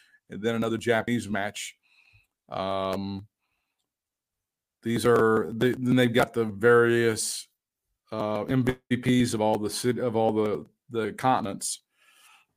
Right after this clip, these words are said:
The Hodge Award for non-heavyweight M V P goes to Darby Allin.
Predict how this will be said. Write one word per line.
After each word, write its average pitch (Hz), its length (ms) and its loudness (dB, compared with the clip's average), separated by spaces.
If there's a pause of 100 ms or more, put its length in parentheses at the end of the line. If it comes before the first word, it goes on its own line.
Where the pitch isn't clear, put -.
(680)
The 127 120 4
Hodge 165 400 6
Award 131 460 4
for 120 100 -2
non-heavyweight 131 1300 2 (220)
M 143 220 2
V 135 160 2
P 131 440 -4 (640)
goes 151 240 4
to 135 120 -4
Darby 127 420 4
Allin. 98 420 -2